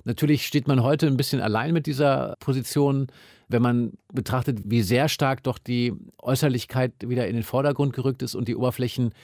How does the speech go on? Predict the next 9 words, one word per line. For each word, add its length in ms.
überall, 600
allenthalben 540
in 60
den 160
Bildern 320
zelebriert 520
werden. 380
Aber 220
gleichzeitig 720